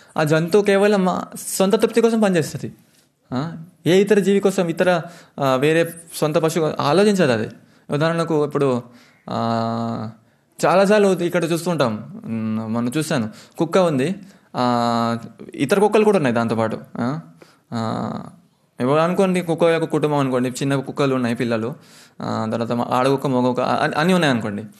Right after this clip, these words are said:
ఇప్పుడు ఏదైనా తినే ఆ పదార్థం దొరికింది తినడానికి. ఆ? ఇప్పుడు ఆ మగ కుక్క ఏమైనా ఆలోచిస్తుందా? "ఏ, ముందు నాకు బాధ్యత ఉంది, మా భార్యకి ఇవ్వాలి, పిల్లలకి ఇవ్వాలి, ఆ తర్వాత నేను తీసుకుంటాను." లేదు,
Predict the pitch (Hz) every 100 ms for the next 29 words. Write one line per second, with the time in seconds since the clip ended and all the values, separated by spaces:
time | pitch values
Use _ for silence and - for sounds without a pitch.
0 | - - - - 180 190 190 196 202 196
1 | 190 185 185 170 151 143 117 107 - 139
2 | 135 123 107 - - _ _ _ 117 127
3 | 165 - _ _ _ _ _ _ _ 156
4 | 175 175 175 160 156 160 185 196 196 170
5 | 170 165 156 165 175 160 147 180 180 -
6 | _ 147 143 135 147 135 120 - _ 120
7 | 117 117 117 123 135 135 123 123 117 110
8 | 110 - 120 123 123 120 120 117 123 117
9 | 120 117 120 127 123 127 120 120 110 104
10 | - 110 110 - - _ _ 156 151 196
11 | 175